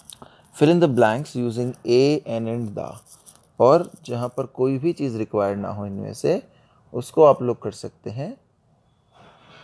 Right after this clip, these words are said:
मार्क as cross, कि भाई इसमें मुझे कुछ नहीं चाहिए होता, तो मैं इसको क्रॉस कर दूंगा।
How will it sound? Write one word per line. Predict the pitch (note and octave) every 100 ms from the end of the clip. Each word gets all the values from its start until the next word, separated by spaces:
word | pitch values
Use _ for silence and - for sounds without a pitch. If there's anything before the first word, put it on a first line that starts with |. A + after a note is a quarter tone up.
| _ _ -
मार्क | G#2 G#2 B2+ F3 - - _ _ _ _ _ _ _ _ _ _ _ _ _ _ _ _ _ _ _ _ _ _ _ _ -
as | A#2+
cross, | D3+ - G#2 F#2 - -
कि | - A2+
भाई | A#2
इसमें | - A#2 - B2
मुझे | A2+ C3
कुछ | C3+ B2 A2+
नहीं | G#2
चाहिए | - A2
होता, | A2 A2+ C3+ E3 - _ _ _ _ -
तो | A#2
मैं |
इसको | A#2 - D3+
क्रॉस | - G#2 -
कर | -
दूंगा। | - - - -